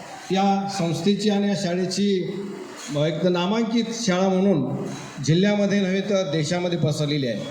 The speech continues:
वेगवेगळ्या परीक्षा असतील, स्पर्धा परीक्षा असतील, त्यामध्ये आज ही शाळा, ही संस्था त्या ठिकाणी प्रसिद्ध होत आहे. खरं म्हणजे या तेहतीस वर्षाच्या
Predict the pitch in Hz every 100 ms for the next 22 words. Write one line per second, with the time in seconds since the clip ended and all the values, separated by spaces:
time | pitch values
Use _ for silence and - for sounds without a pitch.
0 | - - - - - - - - 165 185
1 | 196 185 185 190 196 - 208 208 202 -
2 | - - - - - - - 165 170 220
3 | 214 202 - 180 - 175 156 160 - -
4 | - - - 180 190 196 202 202 190 -
5 | - - - - - - 180 160 175 202
6 | 202 - 202 - - - - 180 165 165
7 | 156 190 190 190 190 190 - - - -
8 | 175 175 185 190 202 175 160 180 180 170
9 | 156 160 147 127 120 - - 135 - -
10 | - - - - - - - 190 202 208
11 | 208 214 220 220 220 220 160 - 220 214
12 | 196 202 202 202 214 220 214